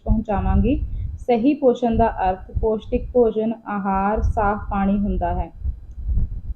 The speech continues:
ਮੈਂ ਪੋਸ਼ਣ ਅਭਿਆਨ ਨੂੰ ਇੱਕ ਦੇਸ਼ ਵਿਆਪੀ ਜਨ ਅੰਦੋਲਨ ਬਣਾਵਾਂਗੀ। ਹਰ ਘਰ, ਹਰ ਸਕੂਲ, ਹਰ ਪਿੰਡ ਵਿੱਚ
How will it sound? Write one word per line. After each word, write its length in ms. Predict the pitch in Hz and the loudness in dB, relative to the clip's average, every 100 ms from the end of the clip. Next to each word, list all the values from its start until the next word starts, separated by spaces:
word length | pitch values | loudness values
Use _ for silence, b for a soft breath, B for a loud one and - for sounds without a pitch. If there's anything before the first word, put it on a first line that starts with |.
| - - | -8 -2
ਮੈਂ 180 | 226 254 | 2 2
ਪੋਸ਼ਣ 480 | 254 247 247 269 240 | 4 4 4 2 2
ਅਭਿਆਨ 400 | 233 247 226 220 | 2 2 2 -2
ਨੂੰ 160 | 226 208 | -2 -4
ਇੱਕ 160 | 226 | -6
ਦੇਸ਼ 360 | 202 220 240 - | 0 0 0 -2
ਵਿਆਪੀ 480 | 226 196 - 226 220 | -2 -2 -4 -6 -4
ਜਨ 380 | 196 220 226 | -2 -2 -2
ਅੰਦੋਲਨ 440 | 226 214 196 202 208 | -4 -2 0 2 0
ਬਣਾਵਾਂਗੀ। 580 | 226 220 202 208 220 294 | 0 0 2 4 2 0
ਹਰ 400 | - - 226 240 | -6 -2 0 0
ਘਰ, 340 | - 240 220 | 2 2 2
ਹਰ 240 | 202 233 | 0 0
ਸਕੂਲ, 440 | 226 - 226 214 220 | 0 -4 -2 0 2
ਹਰ 220 | 220 220 | 0 -2
ਪਿੰਡ 280 | - 208 196 | -2 0 2
ਵਿੱਚ 340 | 202 202 254 | 0 -2 -8